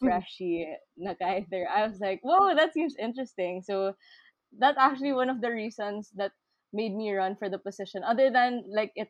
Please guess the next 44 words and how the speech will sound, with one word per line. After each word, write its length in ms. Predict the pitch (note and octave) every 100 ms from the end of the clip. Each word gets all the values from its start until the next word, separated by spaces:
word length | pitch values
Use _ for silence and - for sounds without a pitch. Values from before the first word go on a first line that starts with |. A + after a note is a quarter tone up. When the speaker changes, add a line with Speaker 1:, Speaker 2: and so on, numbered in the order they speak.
| F3+
Speaker 2:
being 240 | G3 G#3
finance, 460 | G#3 F#3+ E3+ E3+ F3
because 300 | F#3+ G3+ - A3
I 60 |
wanted 320 | B3 C4 C4+ B3+
to 60 |
be 120 | A3+ A3
in 80 | A3
finance, 420 | G3+ F3+ F3+ -
like, 140 | F#3
more 200 | F#3+ F3+
than 160 | F3+ F3
anything, 480 | F3 F3 E3+ E3 D#3+
'cause 140 | F3
I 80 | G3+
felt 240 | G3 F3+ E3+
na 120 | F3
I 80 | F3
could 320 | E3+ F3 E3+ E3 _ _ _ _
really 300 | G#3+ A#3 A3+
contribute 540 | A#3+ G#3+ - G3 G#3 G3
there 340 | F3+ F3+ F#3+
more 200 | G3 F#3+
than 260 | F#3 F#3 F#3+ _
other 200 | G3 G3+
departments, 420 | F#3+ F#3 F3 F#3
'cause 160 | _ F#3
I 80 | G3
really 240 | F#3 F#3 E3+
didn't 240 | F3 E3+
know 200 | F3+ F3
what 180 | E3+ E3+
the 120 | E3
other 180 | F#3 F#3
departments 540 | F3 F3 E3+ E3+ E3+ E3+
did. 440 | D#3+ E3+ E3+ F#3 C4+
<laughs> 260 | E4 E4 _
So, 540 | A#3 A#3+ C4 B3 A#3 - - - _ _ G3+
um, 500 | G#3+ G#3+ G#3+ G#3+ - _ _ F#3+
just 200 | B3+ C4+
having 400 | C4 A#3+ A#3 A#3+
that 160 | A#3 A3+
avenue 720 | G3 G3 F#3+ G3+ G3+ G3 F#3+ - _
to 340 | G#3 G3+ G3